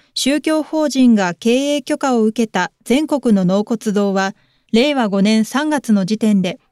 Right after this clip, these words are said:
九千八百三十箇所に上ります。一方で、ずさんな経営や過当競争を背景に、札幌市や仙台市などでは運営法人が経営破綻するなどトラブルも相次いでいます。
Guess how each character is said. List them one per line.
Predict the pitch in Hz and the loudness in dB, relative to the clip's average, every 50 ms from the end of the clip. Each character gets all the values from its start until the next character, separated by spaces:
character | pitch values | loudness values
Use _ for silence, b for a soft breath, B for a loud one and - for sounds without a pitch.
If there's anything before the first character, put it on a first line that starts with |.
| _ _ _ | _ _ _
九 | - 226 277 311 | -2 0 0 0
千 | 302 - 339 311 285 | -2 -4 -2 -2 -2
八 | 240 - 208 202 _ | -2 -4 -6 -6 _
百 | - 208 202 - | -6 -6 -6 -6
三 | - - 214 214 247 | -6 -2 2 2 2
十 | 269 311 | 2 0
箇 | 294 _ - 302 | -4 _ -6 -4
所 | - 302 | -2 0
に | 277 254 220 | 2 4 4
上 | 190 185 165 190 190 | 2 2 0 -2 -2
り | 185 185 | 0 -2
ま | 170 175 185 | -2 -4 -4
す。 | - - - - _ _ _ _ _ _ _ _ _ _ _ _ _ _ _ _ _ 226 | -6 -10 -16 -20 _ _ _ _ _ _ _ _ _ _ _ _ _ _ _ _ _ 0
一 | 214 214 _ | 0 0 _
方 | _ 277 302 285 | _ -2 0 0
で、 | - 220 208 196 202 b b b b b b | 2 2 0 0 -2 b b b b b b
ず | 226 220 208 | 0 0 0
さ | 208 247 254 294 | 2 0 0 0
ん | 311 311 | 0 -2
な | 311 302 | -2 -4
経 | 294 - 302 302 294 294 285 285 | -2 -2 -2 0 0 0 -2 -2
営 | 285 | 0
や | 277 277 277 262 _ _ _ | 0 -2 -2 -4 _ _ _
過 | _ - 202 202 | _ -6 -4 -2
当 | - 277 320 320 | -2 -2 -2 -2
競 | - - 339 330 | -4 -4 -4 -4
争 | 320 - 302 277 247 208 | -4 -4 -2 0 0 0
を | 190 190 | 0 -2
背 | - 196 190 196 | -4 -4 -4 -4
景 | - - 214 208 202 | -2 0 0 2 2
に、 | 190 190 202 _ _ _ _ _ _ _ | 2 0 0 _ _ _ _ _ _ _
札 | - - 220 208 _ | -4 -4 -4 -4 _
幌 | - 277 277 285 | -2 0 0 0
市 | 277 - - 233 | -2 -2 -2 0
や | 214 196 190 | -2 -2 -2
仙 | - - 220 240 277 | -2 0 0 2 2
台 | 302 302 294 | 2 0 0
市 | - 294 | 0 0
な | 277 269 254 | 2 2 2
ど | 226 233 | 2 2
で | 208 214 | 0 0
は | 202 196 185 180 b b b b b b | 0 0 -2 -4 b b b b b b
運 | - 214 220 262 302 | 0 2 4 4 2
営 | 311 311 302 | 2 -2 -2
法 | 302 320 320 311 302 | -2 -2 -2 0 0
人 | 262 254 247 233 208 | 2 4 4 4 4
が | 196 185 180 _ | 4 0 -2 _
経 | - - 214 240 285 311 320 | -2 0 0 2 2 0 -2
営 | 330 | -2
破 | 311 311 | -4 -6
綻 | 320 - 302 277 262 | -4 -2 2 2 2
す | 214 - - | 2 0 0
る | 208 226 | 2 2
な | 214 214 202 | 4 2 2
ど | 180 175 - _ _ _ _ _ | 0 -4 -8 _ _ _ _ _
ト | - 202 | 0 0
ラ | 208 277 330 | 0 2 0
ブ | 339 330 | 0 0
ル | 311 277 | 2 2
も | 240 214 196 180 175 | 4 4 2 2 0
相 | 175 208 269 | 0 0 -2
次 | 247 - - 240 226 | -2 -2 -2 -2 0
い | |
で | 202 190 | 0 0
い | 185 180 | 0 0
ま | 170 175 175 | -2 -2 -4
す。 | - - - - | -6 -10 -16 -20